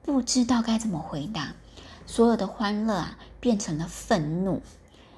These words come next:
大家都觉得被阿巴给欺骗了，非常的难过。阿巴更是不知道该怎么解释，只有躲在树后面的那只羊啊，露出了奸诈的笑容。阿巴呢，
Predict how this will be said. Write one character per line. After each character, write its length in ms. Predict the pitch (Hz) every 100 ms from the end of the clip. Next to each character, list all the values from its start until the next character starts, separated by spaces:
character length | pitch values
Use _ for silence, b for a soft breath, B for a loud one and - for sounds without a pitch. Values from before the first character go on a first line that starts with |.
| B - - -
大 120 | 269
家 200 | 254 233
都 120 | 233
觉 140 | 233 190
得 100 | 175
被 200 | - 269
阿 200 | - 214
巴 200 | 220 220
给 120 | -
欺 360 | - - 190 196
骗 340 | - 233 170
了， 160 | - - B B
非 160 | - 240
常 140 | 214
的 80 | 185
难 320 | 175 160 151
过。 260 | - 170 - B B B B
阿 140 | 226 226
巴 180 | 220
更 180 | 226 247
是 100 | 233
不 140 | 240 254
知 80 |
道 100 | 262
该 140 | 247 240
怎 100 | 160
么 80 | 131
解 260 | - - -
释， 320 | - 220 - - - - B B B B B -
只 240 | - - 190
有 240 | 220 226
躲 240 | - 143
在 180 | - 196
树 380 | - - 294 226
后 160 | 254 233
面 180 | 226
的 100 | 185 180
那 120 | 202
只 240 | - 196
羊 140 | 185 -
啊， 260 | 165 180 - B B -
露 160 | 190 165
出 200 | - 180
了 120 | 156
奸 360 | - 226 233
诈 220 | 247 226 160
的 100 | -
笑 360 | - 185 -
容。 220 | - - - - _ - - - - - - - - - B B B B B
阿 100 | 285
巴 220 | 294 285
呢， 340 | 285 254 240